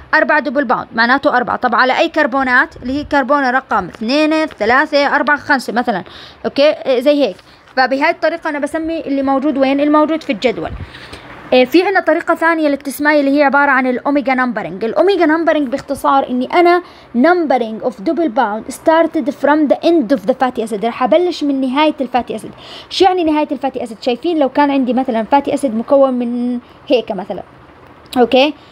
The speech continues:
آه، لحظة أرسمه. فمثلًا هون إحنا في عنا هاي النهاية الكربوكسيلية، ما بتهمني. نهاية الفاتي أسيد المقصود فيها النهاية العكسية اللي هي هاي،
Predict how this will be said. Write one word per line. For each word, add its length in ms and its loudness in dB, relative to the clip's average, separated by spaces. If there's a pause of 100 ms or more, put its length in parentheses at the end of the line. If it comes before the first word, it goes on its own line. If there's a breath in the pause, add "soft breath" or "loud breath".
(220 loud breath)
آه، 220 2
لحظة 240 -2
أرسمه. 280 -12 (920)
فمثلًا 500 2 (140)
هون 160 -2 (300)
إحنا 220 2
في 160 0
عنا 260 2
هاي 100 2
النهاية 320 4
الكربوكسيلية، 800 -4 (320 loud breath)
ما 140 6
بتهمني. 380 -8 (440 loud breath)
نهاية 640 0 (140)
الفاتي 460 -2
أسيد 220 -6
المقصود 400 -6
فيها 160 2
النهاية 400 4
العكسية 420 -2
اللي 200 0
هي 40 6
هاي، 200 0